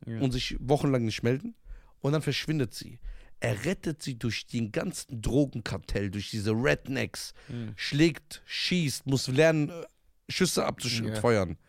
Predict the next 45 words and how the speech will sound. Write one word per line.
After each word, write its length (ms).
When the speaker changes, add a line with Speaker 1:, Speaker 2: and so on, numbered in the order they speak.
Speaker 2:
Wird 180
verdächtigt, 720
wird 140
geknechtet, 680
wird 160
zusammengeboxt. 960
Speaker 1:
Ja. 280
Speaker 2:
Am 160
Ende 300
holt 200
er 200
sie 200
raus. 440
Speaker 1:
Ja. 260
Speaker 2:
Und 100
dann 80
sagt 180
sie 100
zu 140
ihm, 140
„Geh 240
nicht 440
und 140
komm 240
zu 180
mir 160
wieder 220
zurück.“ 420
Speaker 1:
Ja, 120
weil 100
sie 100
begeistert 420
ist, 120
dass 100
er 60
sie 140
ja 80
eh 180
Speaker 2:
Okay. 160
Speaker 1:
begeistert 340
hat. 140
Speaker 2:
Wir 100
haben 120
jetzt 140
insgesamt 720